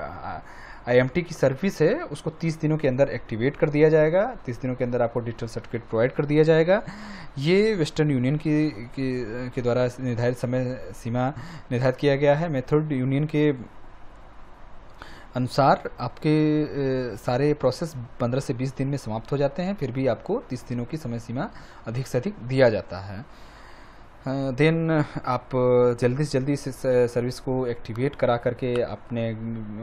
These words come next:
village और रिमोट area में अगर इस service को देना चाहते हैं,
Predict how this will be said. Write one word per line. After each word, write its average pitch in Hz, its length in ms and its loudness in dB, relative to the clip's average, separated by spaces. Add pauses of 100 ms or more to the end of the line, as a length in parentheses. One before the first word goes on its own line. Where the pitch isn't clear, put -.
(340)
village 113 440 -2
और 113 80 0
रिमोट 110 300 -2
area 110 240 0
में 110 240 -2
अगर 113 240 -10
इस 107 120 -10
service 113 260 -6
को 110 180 -6
देना 113 320 -4
चाहते 127 300 -4
हैं, 143 220 -2